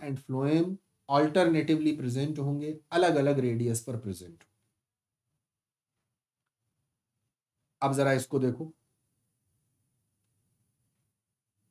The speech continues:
दूसरा आता है कॉन्जॉइंट। पहले इसको पढ़ लो, फिर डायग्राम देखो। xylem and phloem are situated at the same radius of vascular bundle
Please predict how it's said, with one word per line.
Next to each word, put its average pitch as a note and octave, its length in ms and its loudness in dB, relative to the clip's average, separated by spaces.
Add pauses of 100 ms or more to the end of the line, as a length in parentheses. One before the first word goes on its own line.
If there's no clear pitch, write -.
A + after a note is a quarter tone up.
(1700)
दूसरा G3 380 6
आता E3+ 240 6
है F3+ 100 6
कॉन्जॉइंट। B2+ 600 -2
पहले C#3 220 2
इसको C#3 180 -2
पढ़ C#3 160 -2
लो, D#3 120 2
फिर D#3 160 0
डायग्राम G#2+ 320 0
देखो। E2+ 220 -14 (580)
xylem D#3+ 480 6
and G#3+ 120 4
phloem F#3+ 280 2
are G3 120 6
situated F3 520 2
at F#3 160 2
the F3 80 2
same A3 420 0
radius G3 440 6
of E3+ 180 2
vascular F3+ 440 0
bundle E3+ 440 2